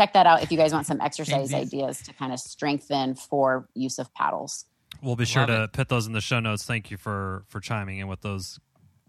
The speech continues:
Speaker 3: tidbits of knowledge.
Speaker 1: You bet.
Speaker 2: Yeah,
Speaker 3: Love.
Speaker 2: thanks for, and thanks for, you know, I think it's, like, what swimrunlabs dot com does for people. I don't know if people fully appreciate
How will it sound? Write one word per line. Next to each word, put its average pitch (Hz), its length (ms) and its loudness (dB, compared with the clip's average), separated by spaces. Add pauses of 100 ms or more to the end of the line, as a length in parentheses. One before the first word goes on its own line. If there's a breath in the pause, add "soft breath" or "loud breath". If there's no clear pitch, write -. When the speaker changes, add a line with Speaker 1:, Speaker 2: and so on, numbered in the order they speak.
(280)
Speaker 3:
tidbits 92 580 -8
of 90 220 -14
knowledge. 85 460 -16
Speaker 1:
You - 60 -6
bet. - 120 -8 (200)
Speaker 2:
Yeah, 131 240 -6
Speaker 3:
Love. 95 100 -8
Speaker 2:
thanks 143 300 -6
for, - 80 -14
and 120 200 -8
thanks 190 220 -10
for, 127 400 -6 (160)
you 143 120 -8
know, 113 360 -6
I 143 100 -6
think 147 240 -6
it's, - 120 -18
like, 120 180 -10 (120)
what 143 160 -10
swimrunlabs 135 1040 -4
dot 127 200 -2
com 131 260 -4
does 117 280 -4
for 139 160 -10
people. 156 640 -8
I 147 100 2
don't 180 160 2
know 156 120 2
if - 100 -4
people 135 240 -6
fully 123 300 -6
appreciate 113 580 -6